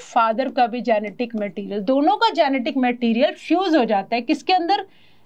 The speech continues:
जाइगोट के अंदर। एक बहुत ही सिंपल भाषा में जो हम समझ रहे हैं, that is reproduction की बात कर रहे हैं, राइट? अब जाइगोट क्या है? एक सेल है। अब ये डिवाइड करेगा, for example,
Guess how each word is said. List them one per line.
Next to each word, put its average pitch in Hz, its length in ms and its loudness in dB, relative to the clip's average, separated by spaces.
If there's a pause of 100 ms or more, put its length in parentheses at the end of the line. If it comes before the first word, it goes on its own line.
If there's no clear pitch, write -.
(100)
जाइगोट 254 540 -2
के 277 100 -4
अंदर। 285 200 2
एक 370 140 -2
बहुत 254 280 0
ही 339 60 0
सिंपल 294 380 0
भाषा 240 360 -2
में 233 140 -2
जो 214 120 -4
हम 302 100 0
समझ 196 420 -6
रहे 180 100 -14
हैं, - 160 -14
that 226 200 0
is 277 180 -6
reproduction 214 560 -4
की 208 80 -4
बात 170 240 -12
कर - 160 -14
रहे - 100 -18
हैं, 226 80 -20
राइट? 403 260 -2 (720)
अब 370 120 0
जाइगोट 349 540 2
क्या 427 140 2
है? 453 140 -2 (200)
एक 415 100 0
सेल 403 280 2
है। 392 80 -4 (1040)
अब 415 180 2
ये 349 320 2 (180)
डिवाइड 247 640 0
करेगा, 240 380 0 (280)
for 247 80 2
example, 233 580 -2